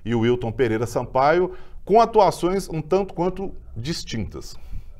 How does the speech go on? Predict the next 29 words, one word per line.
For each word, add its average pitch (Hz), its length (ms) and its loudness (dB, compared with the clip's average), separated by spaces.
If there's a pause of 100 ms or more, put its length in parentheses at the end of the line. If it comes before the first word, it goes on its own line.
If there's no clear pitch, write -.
(680)
Pelo 110 180 4
menos 147 360 0
na, 175 420 4
na, 110 380 0
na, 113 120 2
pela, 120 360 2
pela 110 260 2
opinião 107 300 -4
pública, - 340 -6
né? 104 160 -6
Pela 90 180 -6
classificação 90 640 -8
aí 90 100 -8
dos 113 220 -10
dois, 101 340 -4 (460)
eh, 90 380 -4 (200)
os 82 120 -10
dois 92 200 -4
em 113 80 -6
campo. 98 380 -6
Um, 170 180 -2
Rafael 131 340 4
Claus 104 280 4
apitou, 110 500 2 (320)
eh, 107 220 6
Inglaterra 113 480 4
seis, 107 380 0
Irã 117 360 6
dois, 143 600 6